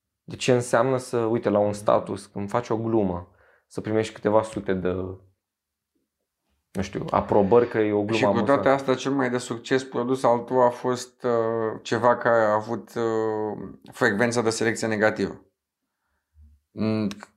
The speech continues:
Speaker 2: dacă mai ții minte. Treizeci și ceva sau o sută și ceva de distribuiri.
Speaker 1: Care?
Speaker 2: Dar să nu discutăm subiectul.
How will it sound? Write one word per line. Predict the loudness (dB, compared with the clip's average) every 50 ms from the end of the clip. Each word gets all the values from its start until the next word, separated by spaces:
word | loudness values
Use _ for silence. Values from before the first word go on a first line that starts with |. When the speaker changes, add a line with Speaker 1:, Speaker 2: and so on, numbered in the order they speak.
| _ _ -18 -16 -16 -14 -16 -16 -16
Speaker 2:
dacă | -10 0 2 2 2 4
mai | 2 0 0 0
ții | -2 -4 -4
minte. | -4 -4 -6 -10 -14 -20 -20 -20 _ _ _ _
Treizeci | 0 0 2 2 2 2 2 2 0
și | 0 -2 -4 -6 -6
ceva | -2 0 0 0 2 4 4 4 4
sau | 2 0 -2 -2 -2 -6 -10
o | -8 -8
sută | -6 -6 -4 -2 -2
și | -2 -2
ceva | -4 -4 -2 -2 -2
de | -2 -4
distribuiri. | -6 -6 -8 -8 -10 -12 -12 -8 -6 -6 -6 -8 -10 _ _ _ _ _ _ _ _ -20 -20
Speaker 1:
Care? | -4 0 2 4
Speaker 2:
Dar | 4 4
să | 2 0
nu | -2 -2
discutăm | -2 -4 -6 -6 -10 -8 -6 -6 -6
subiectul. | -6 -6 -8 -10 -8 -8 -8 -8 -10 _ _ -20